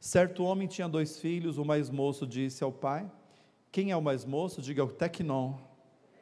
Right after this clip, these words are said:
Do grego, o ma-, o menor, o mais moço é o quê? Como é que chama? Teknon. Grego, teknon.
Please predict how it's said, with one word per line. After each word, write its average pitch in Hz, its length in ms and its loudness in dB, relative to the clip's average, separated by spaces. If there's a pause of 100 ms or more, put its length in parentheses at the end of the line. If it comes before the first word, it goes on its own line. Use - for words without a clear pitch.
(460)
Do 131 140 4
grego, 156 520 0 (400)
o 131 80 -2
ma-, 135 240 0
o 139 100 -2
menor, 143 580 -2 (840)
o - 40 -8
mais 127 260 -2
moço 135 480 -2
é 131 60 2
o 123 40 -2
quê? 107 320 -4 (1700)
Como 135 80 -4
é 131 40 -4
que 127 60 -10
chama? 175 320 -6 (100)
Teknon. 143 500 -8
Grego, 147 400 0
teknon. 147 580 -6